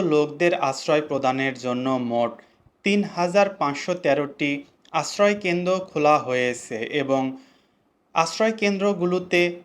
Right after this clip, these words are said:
মোট তিন লাখ এক হাজার নয়শো তিরানব্বই জন মানুষ আশ্রয় নিয়েছে। একই সঙ্গে আশ্রয় দেওয়া হয়েছে একুশ হাজার ছয়শো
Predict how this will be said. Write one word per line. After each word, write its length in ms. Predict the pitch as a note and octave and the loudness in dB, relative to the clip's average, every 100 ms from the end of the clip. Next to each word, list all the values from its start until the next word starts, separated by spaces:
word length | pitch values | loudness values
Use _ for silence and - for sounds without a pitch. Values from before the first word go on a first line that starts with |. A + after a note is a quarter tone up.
| _ | _
মোট 200 | D3 E3 - - | -4 -4 -8 -10
তিন 180 | E3+ E3 D#3+ D#3+ | -6 -6 -4 2
লাখ 160 | E3+ E3 - C#3+ | 2 2 -4 -2
এক 60 | C#3 - | -2 -2
হাজার 260 | C#3 D#3 D3 B2 | -2 0 0 -2
নয়শো 400 | B2 B2 - D3 C#3 | -4 -4 -4 -2 -2
তিরানব্বই 600 | C#3+ D3 F#3 F#3 E3+ F3+ F3+ | -2 -2 0 -2 -4 -2 -2
জন 180 | F3 F3 C3+ | 0 -2 -2
মানুষ 280 | B2 C3+ D3+ - - | -4 -2 -4 -6 -6
আশ্রয় 440 | B2+ - D#3 C#3+ B2 | -6 0 2 2 0
নিয়েছে। 520 | A#2 B2 A#2 - A2 G2+ - _ _ _ _ _ | -4 -6 -8 -14 -16 -16 -20 _ _ _ _ _
একই 300 | D#3 D#3 G#3+ G#3+ | -6 -2 -2 0
সঙ্গে 240 | G#3 G3+ G#3 E3 | 0 2 2 4
আশ্রয় 340 | D3+ - F3+ E3+ | 0 2 0 2
দেওয়া 220 | D3+ D#3 D3+ | 2 2 0
হয়েছে 480 | C#3 D3 D3 D3 - - C#3 | 0 -4 -4 -2 0 0 -2
একুশ 260 | C3+ D#3 D3 - | -4 -6 -6 -6
হাজার 340 | B2+ C3+ C3 C3 - _ _ - | -2 0 0 -2 -10 _ _ -20
ছয়শো 440 | - F3 F3+ - | -2 -2 0 -2